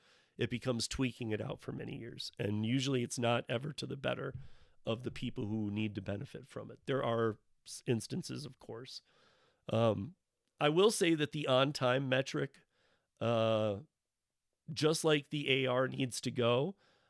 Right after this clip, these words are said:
I will explain this more 'cause I have an actual scenario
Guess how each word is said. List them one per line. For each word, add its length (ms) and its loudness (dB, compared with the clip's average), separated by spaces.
I 120 6
will 180 4
explain 540 2
this 200 2
more 460 2
'cause 220 -2
I 140 2
have 200 -2
an 120 -6
actual 440 -2
scenario 680 -2